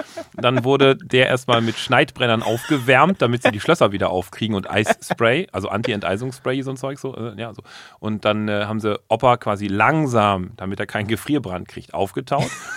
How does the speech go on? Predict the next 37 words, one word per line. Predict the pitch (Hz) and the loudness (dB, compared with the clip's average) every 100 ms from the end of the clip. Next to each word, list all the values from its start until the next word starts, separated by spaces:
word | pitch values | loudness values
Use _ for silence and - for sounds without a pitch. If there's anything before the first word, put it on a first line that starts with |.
| - - - - | -14 -16 -18 -18
Und | - 117 | -6 -4
dann | 110 127 | 2 4
nach | 135 | 2
vier, | 127 143 | 2 -2
fünf | 139 117 110 | 0 -2 -2
Tagen, | 131 147 208 208 208 233 | 2 6 6 4 -2 -4
als | - 104 - | -8 -8 -6
Opa | 110 110 | -2 -2
vor | 110 | 0
der | 101 | 0
Heizung | 101 107 - 104 | 0 -2 -4 -4
einigermaßen | 98 107 101 101 101 101 98 | -2 -2 -4 -2 -4 -4 -6
wieder | 101 95 | -4 -4
so | 95 98 - | -4 -8 0
halbwegs, | 139 180 202 _ 107 104 104 90 - | 4 6 4 _ -6 4 4 4 -2
und | |
das | 98 113 | -4 -2
war | 123 | 0
der | 107 | 0
Fehler, | - 143 113 | 0 2 2
sie | 101 | 2
haben | 95 | -2
ihn | 98 | -2
zu | - 120 | -4 -6
früh, | 107 - 135 180 | -6 -4 0 0
zu | - 120 | -2 -6
schnell | - 131 117 | 0 0 2
aufgetaut, | 82 - 123 - - - - | -4 -8 -12 -12 -14 -12 0
halb | 123 196 247 _ | 4 4 2 _
gar | - 147 156 180 | 6 8 8 4
schon | 170 156 139 | 0 -4 -6
wieder | 131 127 120 120 _ | -4 0 0 -4 _
in | 113 | -2
den | 107 | 0
Ring | 117 127 127 - | 2 0 -4 -2
klettern | 117 117 104 - | -2 0 -4 -2
konnte, | 113 127 180 254 | 0 0 0 -4